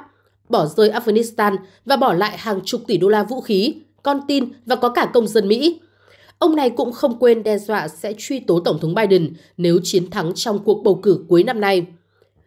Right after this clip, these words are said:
Tuyên bố của ông Trump được đưa ra sau khi các thẩm phán Mỹ không đồng ý với tuyên bố rằng ông được miễn trừ các cáo buộc hình sự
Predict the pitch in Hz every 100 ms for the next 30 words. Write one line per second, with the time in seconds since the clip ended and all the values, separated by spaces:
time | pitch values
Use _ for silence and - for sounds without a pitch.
0 | _ _ 202 220 185 208 208 214 214 233
1 | 202 185 185 240 233 233 214 - _ -
2 | 302 302 285 269 370 - 220 - 165 175
3 | 233 294 - 269 214 170 160 180 170 185
4 | 302 226 180 254 196 - - _ - 208
5 | 185 170 165 165 220 247 269 185 160 277
6 | 214 196 262 208 175 - 240 208